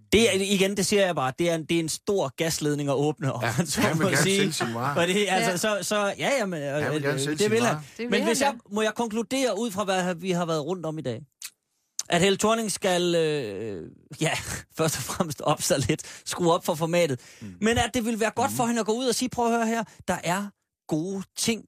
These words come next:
Speaker 1: ved dette regeringsprojekt, som jeg står i spidsen for, men også for det E U-projekt,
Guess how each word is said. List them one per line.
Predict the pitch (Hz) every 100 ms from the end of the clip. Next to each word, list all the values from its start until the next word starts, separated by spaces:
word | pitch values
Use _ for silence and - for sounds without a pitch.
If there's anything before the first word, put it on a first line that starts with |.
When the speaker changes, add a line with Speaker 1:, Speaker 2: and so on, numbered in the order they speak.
| -
Speaker 1:
ved | 160 156 131 _ _ _ _ _
dette | 180 170
regeringsprojekt, | 139 202 202 - 151 165 -
som | 143
jeg | 147
står | - 123
i |
spidsen | 120 208 220
for, | 185 185 - _
men | 175 170
også | 151 165 185
for | - 165 147 - _ _ _ -
det | 190 -
E | 233 262
U-projekt, | 208 185 139 117 107